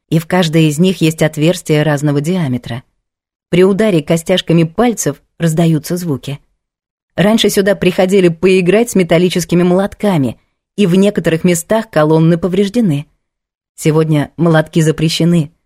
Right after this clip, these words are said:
но и руками можно сыграть мелодию. У всех колоколов собора Асколи есть имена. Хотя посвящен собор Деве Марии, но и другое название у него есть,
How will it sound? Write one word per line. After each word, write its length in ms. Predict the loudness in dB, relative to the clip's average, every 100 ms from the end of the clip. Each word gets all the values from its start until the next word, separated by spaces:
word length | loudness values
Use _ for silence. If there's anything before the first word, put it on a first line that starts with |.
| _ _ _
но 140 | 0
и 180 | 0 2
руками 540 | 2 0 0 2 2 2
можно 340 | 2 0 0
сыграть 420 | 0 2 2 2
мелодию. 600 | 0 2 2 0 -4 -8 -12 _ _ _ _ _ _ _ -2
У 100 | 0
всех 320 | 2 -2 0
колоколов 560 | 2 2 2 0 0
собора 560 | 0 -2 2 2 2 0
Асколи 460 | -2 -2 0 -2 0
есть 440 | 0 2 0 -2 -2
имена. 520 | 0 0 0 -2 -6 _ _ _ _ _ _ _
Хотя 320 | -4 0 -2
посвящен 640 | -2 -4 -2 -2 0 -2
собор 340 | 0 -2 0 0
Деве 280 | 0 0
Марии, 520 | 2 2 0 0 -2 -6 _ _
но 100 | -2
и 140 | 0 0
другое 440 | 0 2 4 4
название 640 | 2 0 0 2 2 0 0
у 60 | 2
него 200 | 2 2
есть, 380 | -2 -4 -6